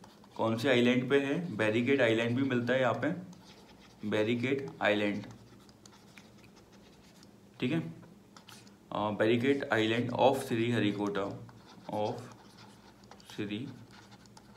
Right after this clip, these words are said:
हरिकोटा, अच्छे से आइडेंटिफाई कर पाओगे इस लोकेशन को, याद रखना बैरिकेड आइलैंड को। नेक्स्ट आपका यहाँ पर, अ, नेलापट्टू करके,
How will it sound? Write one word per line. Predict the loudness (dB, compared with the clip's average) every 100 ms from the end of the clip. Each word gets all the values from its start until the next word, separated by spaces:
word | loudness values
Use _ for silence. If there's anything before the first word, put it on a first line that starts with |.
| -10
हरिकोटा, | -4 -2 -2 -4 -6 -6
अच्छे | -8 -8 -8
से | 0
आइडेंटिफाई | 2 4 2 -2 -2 0 0
कर | 0
पाओगे | -2 -2 -2 -6 -10 -12 -18 -14
इस | -8 0
लोकेशन | 2 2 0 -2
को, |
याद | 2 2 2
रखना | -4 -6
बैरिकेड | -2 0 0 0 -2
आइलैंड | -2 -2 -4 -6
को। | -10 -12 -14 -20 -20 -20 -20 -20 -20 -4
नेक्स्ट | 0 0 2
आपका | 2 4 2
यहाँ | 2 0
पर, | 2 0 0 -6 -14 -20 -20 -20 -20 -10 0
अ, | 0 0 -4 -10 -8
नेलापट्टू | -2 2 2 2 -2 0 0
करके, | 0 0 -2